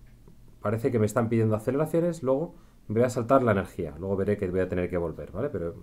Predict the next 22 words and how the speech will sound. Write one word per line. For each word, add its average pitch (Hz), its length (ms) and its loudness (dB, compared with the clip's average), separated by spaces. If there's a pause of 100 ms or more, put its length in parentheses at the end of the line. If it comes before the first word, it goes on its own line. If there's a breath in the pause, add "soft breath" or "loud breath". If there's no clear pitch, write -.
(320 soft breath)
en 107 60 -6
principio 113 220 2
imaginemos 131 420 4
que 113 140 0
no 110 100 2
he - 40 -2
tenido 107 240 0
esa 95 160 -4
idea. 71 280 -8 (600 soft breath)
Me 98 100 -4
salto 113 340 0
esto, 76 280 -12 (100)
digo, 92 180 -6
bueno, 82 240 -2
no 82 140 -8
hay 87 140 -4
cantidad 87 320 -4
de 90 40 -2
movimiento, 151 400 0
no 123 80 -4
se 92 100 -6
conserva, 160 500 -2